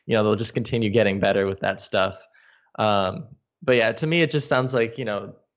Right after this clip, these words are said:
all good stuff. Um, in terms of, like, the A R s-, side of things, I think, I think you're right that Facebook is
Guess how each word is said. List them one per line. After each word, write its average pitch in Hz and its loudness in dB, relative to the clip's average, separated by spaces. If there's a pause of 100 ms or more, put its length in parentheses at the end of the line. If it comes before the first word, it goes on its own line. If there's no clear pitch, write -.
(140)
all 139 4
good 127 0
stuff. 107 -2
Um, 117 -6
in 135 -6
terms 165 0
of, 147 0
like, 131 2
the 123 2
A 131 4
R 143 4
s-, - -6 (280)
side 156 0
of 156 -6
things, 156 -4
I 147 0
think, 143 -4 (600)
I - -2
think 135 -2
you're 139 2
right 123 4
that 120 -4
Facebook 127 -2
is 117 -4